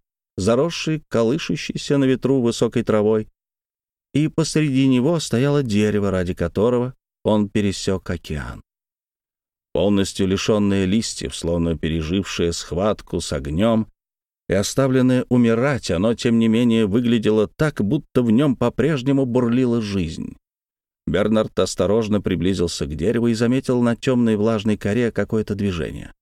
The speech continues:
Может ли такое быть на самом деле?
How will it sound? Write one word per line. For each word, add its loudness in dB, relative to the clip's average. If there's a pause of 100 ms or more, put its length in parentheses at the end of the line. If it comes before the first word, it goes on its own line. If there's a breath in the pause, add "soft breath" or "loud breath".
(720)
Может -4
ли 0
такое -2
быть -4
на -2
самом -2
деле? -8